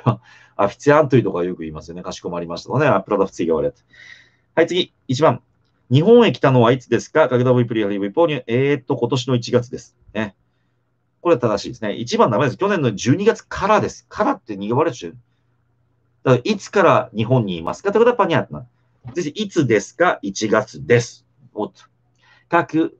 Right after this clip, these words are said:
ワプロス、たこやトゥベットなんですよ。ね。えー、じゃあ、一ヶ月半ですね。お、たぐだ、パトラミ、メス、の、の、し、ニパニャット。で、次、二番。どうしてもっと早く連絡しなかったの？これちょっとウプリョク、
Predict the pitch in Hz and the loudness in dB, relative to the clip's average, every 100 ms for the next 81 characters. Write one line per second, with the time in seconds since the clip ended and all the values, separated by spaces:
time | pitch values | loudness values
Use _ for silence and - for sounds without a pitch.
0 | _ _ _ 135 160 185 247 247 - _ | _ _ _ -2 0 4 4 4 -8 _
1 | _ _ _ _ - 123 127 110 110 98 | _ _ _ _ -10 -2 0 0 -2 -6
2 | 85 73 69 65 65 117 120 - _ _ | -6 -12 -12 -14 -12 -4 -4 -4 _ _
3 | _ _ _ _ 127 147 147 _ _ - | _ _ _ _ -4 -2 -4 _ _ 0
4 | 190 - 107 143 180 180 202 123 - 98 | 0 -2 -6 -2 -2 0 0 0 -4 -4
5 | 107 - _ _ _ - 120 120 - 135 | -6 -8 _ _ _ -2 -2 -2 -2 0
6 | 147 226 - - 123 175 185 156 _ 98 | 2 0 0 -6 -6 -4 -8 -8 _ -14
7 | - - 92 87 175 - - 127 147 101 | -14 -14 -14 -12 -12 -10 -4 -2 -2 -4
8 | - - _ - _ 131 117 180 170 190 | -6 -20 _ -20 _ -4 -2 -2 0 2
9 | 156 - _ _ _ _ _ _ - 208 | 2 -2 _ _ _ _ _ _ 4 6
10 | 254 - 151 156 113 120 113 98 95 - | 6 4 2 4 4 4 4 -2 -4 -6
11 | 101 87 85 104 170 220 240 - 170 143 | -4 -4 -6 -4 -2 0 0 0 -2 2
12 | 247 - - | 4 2 0